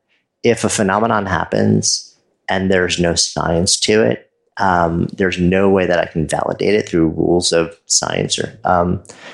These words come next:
that it's still legitimate. And maybe there's just something that's unexplainable. Maybe there's a spiritual component to it. Maybe there's something that it is beyond,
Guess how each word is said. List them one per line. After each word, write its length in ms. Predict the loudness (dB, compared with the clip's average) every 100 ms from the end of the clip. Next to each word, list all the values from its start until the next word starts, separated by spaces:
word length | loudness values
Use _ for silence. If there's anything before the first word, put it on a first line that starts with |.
| -20 _
that 260 | 0 0 0
it's 140 | 0
still 360 | -2 2 2 4
legitimate. 520 | 2 2 2 2 0
And 160 | -2 0
maybe 180 | 0 2
there's 260 | 2 2
just 200 | 2 0
something 280 | 0 -2 -2
that's 220 | 0 -2
unexplainable. 800 | -2 -2 -2 -4 -4 -2 -2 -4
Maybe 200 | -6 -2
there's 180 | -2 -2
a 60 | -2
spiritual 480 | -2 0 -2 -2 -6
component 500 | -4 -2 0 0 -2
to 180 | -4
it. 160 | -4 -2
Maybe 280 | -6 -6 -6
there's 260 | -2 0
something 320 | 0 -2 -2 0
that 160 | 0
it 160 | 0 0
is 120 | -2
beyond, 680 | 0 2 2 0 0 -4